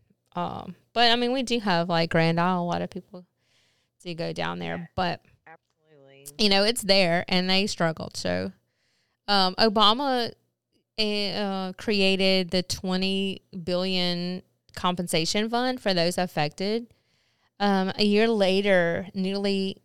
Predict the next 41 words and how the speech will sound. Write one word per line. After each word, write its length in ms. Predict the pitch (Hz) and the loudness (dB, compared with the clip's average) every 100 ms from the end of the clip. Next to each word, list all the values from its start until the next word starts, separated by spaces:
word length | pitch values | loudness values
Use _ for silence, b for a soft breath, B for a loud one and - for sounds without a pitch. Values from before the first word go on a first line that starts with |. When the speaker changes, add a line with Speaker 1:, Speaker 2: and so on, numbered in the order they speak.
| _ | _
Speaker 1:
a 120 | 185 | -4
third 400 | - - 175 180 | -2 2 4 6
of 80 | 202 | 4
the 100 | 208 | 0
fund 360 | 202 180 170 208 | -2 -2 -2 0
had 120 | 180 | 0
been 140 | 170 | -2
paid 340 | 175 180 165 165 | -2 0 0 2
out. 400 | 156 175 202 - _ _ _ _ _ _ _ _ _ 185 | 0 -2 -4 -6 _ _ _ _ _ _ _ _ _ -12
This 300 | 175 180 208 | -10 -10 -12
is 60 | |
through 240 | - 185 175 | -2 0 4
lack 320 | 160 160 - | 2 2 0
of 140 | 170 | 0
oversight, 680 | 170 165 180 170 160 160 - _ | 0 0 0 2 2 2 -2 _
allowed 360 | 180 170 165 165 | -4 0 2 0
the 60 | 160 | 0
government 400 | 160 165 160 - | 0 0 -2 -2
entities 440 | 165 160 170 165 | -4 -4 -4 -4
to 120 | 160 | -6
submit 480 | - 165 156 160 - | -2 -2 -2 -4 -4
wildly 540 | 160 165 196 208 190 | -4 0 2 2 2
inflated 480 | 180 - 170 160 160 | 0 0 -2 -2 -6
claims, 520 | - 160 165 151 156 B B B B B | -6 -4 -2 -4 -6 B B B B B
and 180 | 180 185 | 0 2
some 380 | - 202 208 - | 4 6 4 2
unrelated 600 | 196 202 190 180 180 180 | 2 4 4 4 4 4
to 100 | - | 2
the 100 | 165 | 0
spill. 600 | 165 - 185 165 151 147 - | 0 2 4 6 4 2 0
Of 160 | 185 | -2
course, 380 | - 202 156 156 | 2 4 4 4
this 200 | - 180 | 0 0
happens 380 | - 196 185 185 - | 2 2 0 -2 -4
all 180 | 208 | 0
the 100 | 202 | 0
time 280 | 185 175 165 | 0 2 2
in, 200 | 156 156 - | 2 0 -2
in 180 | 170 160 | -2 0
this 140 | 160 | -2
state, 320 | - 165 165 | -2 -2 -4